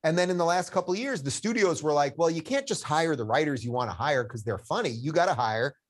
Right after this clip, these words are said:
we need a black writer, we need a trans writer, you gotta have an Indian writer, somebody with a lazy eye and a limp." And he goes, "Basically, I go into the writer's room and everyone's just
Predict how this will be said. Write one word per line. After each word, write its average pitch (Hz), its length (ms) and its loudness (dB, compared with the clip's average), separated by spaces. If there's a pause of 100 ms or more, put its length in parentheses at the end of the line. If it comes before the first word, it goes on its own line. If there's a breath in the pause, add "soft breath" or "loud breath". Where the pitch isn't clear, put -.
we 127 80 0
need 160 140 4
a 202 60 4
black 117 340 0
writer, 131 280 2
we 143 120 -2
need 147 160 2
a - 20 -8
trans 117 400 -4
writer, 127 240 2
you 131 80 -2
gotta 123 160 2
have 131 80 0
an 139 80 -2
Indian 123 340 -2
writer, 135 280 2
somebody 139 260 -2
with 143 160 -2
a 139 60 0
lazy 135 420 0
eye 117 220 2
and 147 100 0
a 135 60 -2
limp." 120 400 -2 (460 soft breath)
And 185 220 4
he 196 160 -2
goes, 202 320 4
"Basically, 208 580 2
I 160 80 4
go 190 180 2
into 190 140 -4
the 175 80 0
writer's 208 420 0
room 147 200 0
and 165 160 2
everyone's 214 480 2
just 190 240 -2